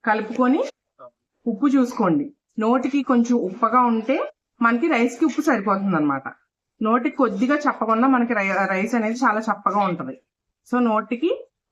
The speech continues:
కొద్దిగా ఉప్పగానే ఉండాలి, అప్పుడు రైస్ కి కరెక్ట్ గా సరిపోతుంది. సరిపోతుంది.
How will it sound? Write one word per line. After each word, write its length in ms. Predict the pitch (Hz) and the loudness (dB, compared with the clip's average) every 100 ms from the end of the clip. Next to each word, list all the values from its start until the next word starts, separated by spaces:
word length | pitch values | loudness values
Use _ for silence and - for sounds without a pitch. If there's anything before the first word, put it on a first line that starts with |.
| - | -4
కొద్దిగా 300 | 202 214 330 330 | -2 0 0 0
ఉప్పగానే 380 | - 196 196 190 160 | -2 0 0 0 0
ఉండాలి, 300 | 139 131 131 _ _ 208 | -2 -4 -10 _ _ -8
అప్పుడు 180 | 202 277 226 | -4 -2 0
రైస్ 200 | 196 - | -2 -2
కి 60 | 277 262 | -4 -4
కరెక్ట్ 240 | - 214 | -6 -4
గా 60 | 294 277 | -2 -2
సరిపోతుంది. 500 | 175 180 180 160 131 _ _ _ _ _ _ _ _ _ _ _ _ _ _ _ _ _ _ _ _ _ _ _ _ _ _ _ _ _ _ - - | -2 -2 -2 -4 -4 _ _ _ _ _ _ _ _ _ _ _ _ _ _ _ _ _ _ _ _ _ _ _ _ _ _ _ _ _ _ -8 -2
సరిపోతుంది. 560 | 214 196 180 165 143 | -2 -2 -6 -6 -16